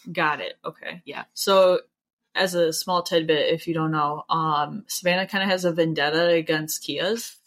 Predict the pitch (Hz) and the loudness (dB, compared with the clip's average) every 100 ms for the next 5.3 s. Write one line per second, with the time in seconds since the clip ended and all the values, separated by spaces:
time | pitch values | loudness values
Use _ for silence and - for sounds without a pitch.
0 | - - - - 214 196 180 165 160 208 | -20 -16 -6 0 2 2 0 -2 -4 -8
1 | - 156 - 156 - - - 381 285 233 | -14 -18 -20 -20 -14 -12 -12 -2 -2 0
2 | 233 - 233 226 233 214 - 208 214 269 | -2 0 0 0 0 -2 0 2 2 -2
3 | 294 285 233 214 208 214 185 156 - - | -4 -4 2 2 2 -2 -4 -4 -10 -14
4 | _ _ _ 190 - - 165 - 98 - | _ _ _ -2 -2 -2 -10 -10 -16 -20
5 | 185 - 180 | -20 -12 -8